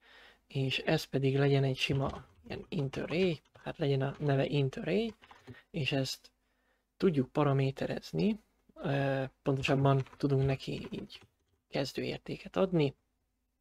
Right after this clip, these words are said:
legalábbis emlékeim szerint ennek működnie kell, de mindjárt kiderül. Jó, csináljunk egy double-t is.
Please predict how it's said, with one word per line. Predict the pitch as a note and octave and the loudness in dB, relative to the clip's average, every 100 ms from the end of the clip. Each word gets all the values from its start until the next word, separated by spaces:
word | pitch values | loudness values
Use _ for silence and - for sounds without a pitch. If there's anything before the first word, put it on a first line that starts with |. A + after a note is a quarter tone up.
| _ _ _ _ _ _ | _ _ _ _ _ _
legalábbis | - C#3+ C3+ C3+ C3+ | -4 0 2 2 0
emlékeim | - D3+ C3 - A#2+ | 2 2 0 -4 -8
szerint | - D3 C#3 C#3 - | -2 0 0 -2 -8
ennek | - C#3 C#3 | -6 -6 -4
működnie | C#3 C3+ - C#3+ F#3 | 0 0 0 -6 -4
kell, | - C#3+ | -2 2
de | C#3 | 4
mindjárt | C#3 C3+ B2+ | 4 2 -2
kiderül. | - - - - _ _ _ _ - - - - - - | -8 -10 -12 -16 _ _ _ _ -20 -20 -20 -20 -16 -4
Jó, | C#3 C#3 - | 0 0 -2
csináljunk | - B3 F3+ C3+ | 0 2 4 2
egy | C3+ | 0
double-t | C3+ C3 C3+ E3 - | 2 4 6 4 2
is. | C4+ - | 0 0